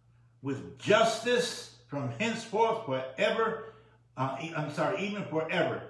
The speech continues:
The zeal of the Lord of hosts will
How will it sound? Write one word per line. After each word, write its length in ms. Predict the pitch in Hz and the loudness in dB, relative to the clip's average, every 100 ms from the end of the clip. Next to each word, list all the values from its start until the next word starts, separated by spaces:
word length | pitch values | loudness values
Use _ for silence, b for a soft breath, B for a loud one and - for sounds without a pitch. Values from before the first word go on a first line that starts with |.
| B B B | B B B
The 100 | 123 | -6
zeal 400 | 117 131 208 226 | -4 2 4 4
of 180 | 208 156 | 2 0
the 80 | 185 | 0
Lord 340 | 175 180 175 | 4 6 6
of 120 | 175 123 | 4 2
hosts 500 | 175 127 117 - - - b b b b _ _ | 2 2 0 -8 -16 -20 b b b b _ _
will 540 | - 147 147 143 123 | 2 4 6 4 -2